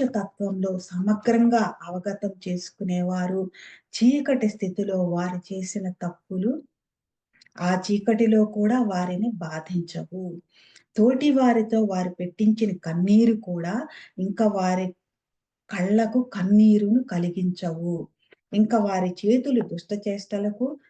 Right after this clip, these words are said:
లేఖితనానికి అర్రులు చాచవు. ఇంకా వారి చెవులు స్వం-, వారి స్వంత భోగలాలసల బుసబుసలను వినిపించుకోవు. ఇంకా వారి ఆలోచనలు వారి స్వంత ఆలోచనల ద్వారా వ్యత చెందవు.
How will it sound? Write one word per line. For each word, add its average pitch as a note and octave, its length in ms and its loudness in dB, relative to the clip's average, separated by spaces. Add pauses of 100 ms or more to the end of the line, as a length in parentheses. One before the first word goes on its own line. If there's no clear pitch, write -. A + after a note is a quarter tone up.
(160)
లేఖితనానికి G3+ 1000 -2 (280)
అర్రులు F#3+ 500 2
చాచవు. F3 680 -10 (500)
ఇంకా G3+ 240 0
వారి F#3 360 0
చెవులు A#3 500 0
స్వం-, G3+ 500 -4
వారి F#3 340 -4
స్వంత B3+ 400 0 (120)
భోగలాలసల G3 840 -2
బుసబుసలను F#3+ 840 -6
వినిపించుకోవు. F3+ 1040 -6 (460)
ఇంకా G#3 320 2
వారి F3+ 380 0 (160)
ఆలోచనలు G#3 720 -2 (100)
వారి F3+ 320 -6
స్వంత G3+ 360 -6 (180)
ఆలోచనల F3+ 720 -4
ద్వారా F3 480 -8
వ్యత E3+ 260 -4 (120)
చెందవు. E3+ 600 -8